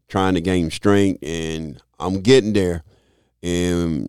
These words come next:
I do know that I'm not one hundred percent. Barbara and I both has been tackling this.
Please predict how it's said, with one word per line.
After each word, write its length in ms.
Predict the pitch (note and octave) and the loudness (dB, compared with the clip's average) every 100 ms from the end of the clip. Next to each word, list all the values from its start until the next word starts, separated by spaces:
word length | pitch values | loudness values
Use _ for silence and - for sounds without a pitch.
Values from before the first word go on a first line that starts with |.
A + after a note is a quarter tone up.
| - | -6
I 160 | C#2+ | -4
do 200 | F#2+ C3+ | 4 6
know 180 | B2+ G#2+ | 8 6
that 180 | G#2 F#2+ | 4 2
I'm 120 | F#2+ | 2
not 200 | G2+ F2+ | 0 0
one 80 | F#2 | 0
hundred 160 | F#2 - | -2 -2
percent. 440 | - G2 D#2+ D2+ | -2 0 -2 -2
Barbara 260 | F#2+ G#2+ G2+ | 0 2 2
and 60 | G2 | 0
I 100 | F#2 | 0
both 280 | - A2 | 2 2
has 200 | G2+ E2 | 0 -4
been 240 | D#2+ F#2 E2+ | -2 -2 -2
tackling 540 | - F2+ A#2 G2 D#2+ | 0 0 2 0 0
this. 320 | D#2 C#2+ - | -2 -4 -8